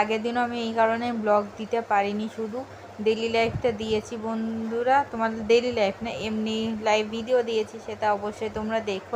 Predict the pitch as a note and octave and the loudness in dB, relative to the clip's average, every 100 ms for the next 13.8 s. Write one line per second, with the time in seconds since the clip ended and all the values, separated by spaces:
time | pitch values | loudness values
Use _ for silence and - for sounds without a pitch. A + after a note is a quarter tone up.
0 | A3+ G#3 G#3 B3 D#4+ - - - - - | 2 2 2 2 2 -10 -14 -14 -14 2
1 | A#3 B3+ C4+ C4 C4+ B3+ B3+ B3 C4 C4+ | 4 6 6 6 4 2 6 6 6 6
2 | A#3 A3+ C4 B3+ A#3+ A#3 A#3 A#3 B3 B3 | 4 4 0 -2 -2 -2 2 4 4 2
3 | B3 - C4 B3 A3+ A3+ A#3 G#3+ G#3+ A3 | -8 -6 -6 -2 -2 0 -2 -2 -2 -2
4 | A3+ A3 C4 - - - - - - - | -2 2 0 0 -14 -16 -16 -18 -18 -18
5 | - - - - _ - - - G#3 G#3 | -18 -18 -18 -20 _ -16 -14 0 4 6
6 | G#3 G#3 A3 A3 G#3+ G#3+ G3 - A3 A3 | 6 4 2 4 4 2 0 0 -2 0
7 | A3+ A3+ A3 A3 A3 G#3 G3 G3 G#3+ G#3+ | 0 0 0 0 0 2 0 0 2 2
8 | G#3 G3+ A3+ G#3+ G#3 A3 A3 G#3+ G#3 G#3 | 0 -2 0 2 0 -2 -4 -2 -4 -2
9 | G3+ G3+ G#3 G3 F#3+ - G#3 G3+ G#3 G#3 | -2 -2 -4 -4 -6 -6 -4 -2 -4 -2
10 | A3 G3+ G3+ G#3 - G#3 G#3 G#3+ G3+ G#3 | -6 -4 -4 -6 -4 -8 -6 -4 -2 -4
11 | G#3+ G3 - G#3 G3+ G3 G3+ - G3+ G#3 | -2 -6 -4 -4 -2 -2 -4 -4 -8 -8
12 | G#3 G3 - G3+ - G3+ - G3 G#3+ - | -6 -6 -4 -10 -8 -10 -4 -4 -4 -6
13 | - - - - - A3+ A3 A3+ | -14 -14 -14 -14 -4 4 4 4